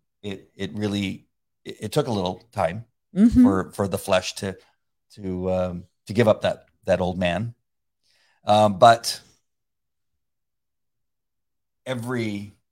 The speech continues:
Speaker 1: aspect of my life has been changed by God.
Speaker 2: Amen.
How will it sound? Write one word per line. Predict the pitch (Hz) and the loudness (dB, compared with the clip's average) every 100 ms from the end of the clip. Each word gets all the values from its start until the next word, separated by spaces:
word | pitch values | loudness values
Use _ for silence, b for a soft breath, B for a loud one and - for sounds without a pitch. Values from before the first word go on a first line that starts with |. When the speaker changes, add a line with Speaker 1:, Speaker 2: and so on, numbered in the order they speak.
| _ | _
Speaker 1:
aspect | 101 104 - 98 95 | -4 -4 -4 -6 -8
of | - 92 | -10 -8
my | 92 | -6
life | 92 95 - | -4 -6 -8
has | 92 | -16
been | 95 | -18
changed | 92 98 87 82 _ _ | -18 -18 -16 -18 _ _
by | 87 | -20
God. | 82 82 - _ _ _ _ _ _ | -20 -20 -20 _ _ _ _ _ _
Speaker 2:
Amen. | 185 165 160 | -18 -14 -14